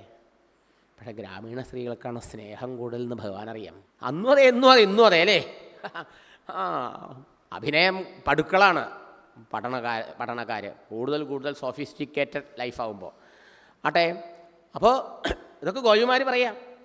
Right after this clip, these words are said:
ഗോപിമാരുടെ ആ സ്നേഹം കൊണ്ട് പരിഭവം പറയാം. "വേണ്ട, വേണ്ട, വേണ്ട, ഞങ്ങളെ അനുനയിപ്പിച്ച് കൂട്ടിയിട്ട് പോകാനൊന്നും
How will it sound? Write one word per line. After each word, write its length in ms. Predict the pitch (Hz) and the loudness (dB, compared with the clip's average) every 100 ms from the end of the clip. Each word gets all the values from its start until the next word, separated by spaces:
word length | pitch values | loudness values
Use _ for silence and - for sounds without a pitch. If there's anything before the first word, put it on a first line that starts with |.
| _ _ _ _ _ | _ _ _ _ _
ഗോപിമാരുടെ 460 | 98 104 110 123 135 135 | -18 -14 -12 -12 -12 -14
ആ 40 | |
സ്നേഹം 340 | - 120 113 143 | -16 -14 -10 -8
കൊണ്ട് 160 | 151 147 | -8 -8
പരിഭവം 360 | 120 120 156 220 | -8 -2 2 2
പറയാം. 280 | 226 220 214 - - _ _ _ _ _ _ _ _ - | 0 -6 -10 -18 -20 _ _ _ _ _ _ _ _ -20
"വേണ്ട, 140 | 104 160 | -10 -6
വേണ്ട, 200 | 175 190 | -4 -2
വേണ്ട, 240 | 190 180 170 - - _ _ _ _ - | -4 -2 -4 -8 -20 _ _ _ _ -12
ഞങ്ങളെ 200 | 120 147 | -6 -4
അനുനയിപ്പിച്ച് 520 | 151 147 160 156 156 | -2 -2 -2 -4 -6
കൂട്ടിയിട്ട് 340 | 160 156 160 175 | -4 -4 -4 -4
പോകാനൊന്നും 360 | 175 170 175 | -2 -2 -4